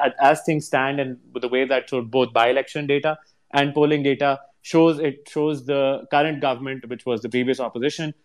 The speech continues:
ascendant, uh, politically and electorally speaking. Uh, and I think, uh, what we may be looking at in some ways is a repeat of, uh, if not identically of twenty thirteen, uh, in which Imran sort of mobilized large rallies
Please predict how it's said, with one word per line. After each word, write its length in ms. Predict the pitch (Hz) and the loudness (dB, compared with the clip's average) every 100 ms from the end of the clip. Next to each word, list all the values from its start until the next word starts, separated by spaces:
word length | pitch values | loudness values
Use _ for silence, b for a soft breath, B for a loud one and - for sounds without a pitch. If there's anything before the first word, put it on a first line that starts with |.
| _ _ _ | _ _ _
ascendant, 760 | 160 - 165 170 170 185 185 - _ | 0 4 2 4 4 4 0 -8 _
uh, 140 | 139 131 | 0 2
politically 560 | 151 156 160 165 160 | 4 4 4 2 0
and 100 | 147 | 2
electorally 640 | 135 135 - 139 135 147 147 | 2 0 0 0 2 2 0
speaking. 420 | - 107 135 175 _ _ _ - | -4 -6 -6 -8 _ _ _ 4
Uh, 300 | 135 135 135 | 6 6 2
and 160 | 139 135 | -4 -6
I 80 | |
think, 320 | 135 151 147 - | -8 -8 -10 -8
uh, 360 | 147 131 131 131 127 | -4 -2 -2 -4 -4
what 240 | 143 135 | -4 -4
we 100 | 151 | -6
may 220 | 139 147 175 | -6 -6 -4
be 120 | 180 | -4
looking 320 | 147 156 139 | -4 -6 -8
at 200 | 127 131 _ - | -8 -10 _ -12
in 140 | 127 | -6
some 240 | 135 135 | -2 -2
ways 280 | 127 113 139 _ _ - | -2 -4 -6 _ _ -4
is 160 | 139 | 0
a 80 | 143 | 2
repeat 420 | 143 139 151 156 - | 0 0 -2 -2 -2
of, 260 | 147 139 139 - - | 0 0 -2 -12 -6
uh, 200 | 131 127 - | 0 0 -2
if 160 | 147 | -4
not 240 | 156 165 156 | 0 0 0
identically 540 | 131 131 135 170 180 | -2 -2 -4 -4 -2
of 140 | 175 | -2
twenty 260 | 160 156 - | -4 -6 -6
thirteen, 460 | - 160 160 196 226 _ _ | -2 -2 -2 -6 -8 _ _
uh, 160 | 135 131 | 0 2
in 140 | 147 | 2
which 180 | 143 147 | 2 0
Imran 420 | 143 131 131 143 | -2 -2 -2 -2
sort 140 | 143 135 | -4 -4
of 100 | 127 | -2
mobilized 540 | 127 131 139 139 123 | -2 0 0 0 0
large 340 | 120 127 135 123 | 0 2 0 -2
rallies 440 | 127 131 139 | -2 -2 -6